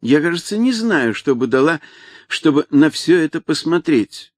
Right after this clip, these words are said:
и меня не берут. А вас просят честью, и вы отказываетесь. Да еще ставите амбассадора в трудное положение».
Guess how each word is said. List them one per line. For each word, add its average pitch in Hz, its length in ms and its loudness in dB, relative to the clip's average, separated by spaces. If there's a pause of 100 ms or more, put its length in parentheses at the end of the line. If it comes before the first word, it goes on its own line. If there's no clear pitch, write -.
(120)
и 190 160 2
меня 185 400 2
не 165 180 -2
берут. 143 400 -4 (880)
А 127 120 -2
вас 123 300 -2
просят 120 540 0
честью, - 680 -4 (600)
и 123 100 0
вы 131 140 2
отказываетесь. - 1000 -10 (480)
Да 135 140 2
еще 147 380 2 (160)
ставите 147 640 0 (220)
амбассадора 139 720 0
в - 80 -8
трудное 147 540 4
положение». 147 640 -6